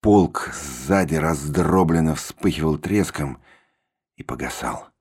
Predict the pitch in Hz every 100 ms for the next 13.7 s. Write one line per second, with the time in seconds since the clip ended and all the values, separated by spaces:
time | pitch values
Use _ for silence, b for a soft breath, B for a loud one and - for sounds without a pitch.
0 | _ _ _ _ _ _ _ _ - 95
1 | 107 90 80 - 95 78 69 71 76 -
2 | - 76 65 90 80 69 69 80 85 78
3 | 113 - - 117 80 78 82 80 78 85
4 | 120 - 92 76 - b b b 95 92
5 | 123 98 92 80 76 113 104 95 87 120
6 | 127 - - 107 - - _ 135 135 -
7 | 104 117 120 127 - - 120 110 73 76
8 | 73 B B B 90 120 107 107 101 95
9 | 113 - 101 101 - - 107 147 95 B
10 | B B 78 98 95 101 107 90 98 90
11 | 98 - 87 - - _ _ _ _ _
12 | _ - 98 107 143 - 92 - - 117
13 | 85 82 85 - 135 -